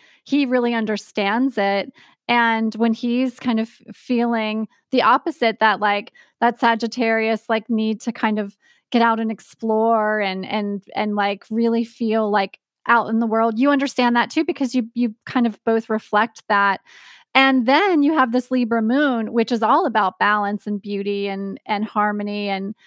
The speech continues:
and all of those beautiful aspects. So, oh, I love it. I love it.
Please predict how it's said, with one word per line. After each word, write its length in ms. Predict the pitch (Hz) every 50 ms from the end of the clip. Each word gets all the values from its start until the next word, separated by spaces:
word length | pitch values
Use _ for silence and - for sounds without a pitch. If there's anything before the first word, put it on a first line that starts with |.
| - _ - - _ _ _ _ _ _ -
and 300 | 254 254 247 247 233 - -
all 220 | 240 262 277 285
of 120 | 269 247 -
those 260 | 262 311 440 427 - -
beautiful 440 | 240 226 208 214 208 - 208 202 208
aspects. 680 | - 202 202 208 - - - 220 214 190 - - -
So, 460 | - - - 233 226 233 220 214 - _ -
oh, 220 | 294 381 320 - - -
I 100 | - 226
love 240 | 214 214 226 240 214
it. 160 | 190 - - _ _ _ _ _ -
I 80 | 233 240
love 180 | 233 240 233
it. 120 | 220 -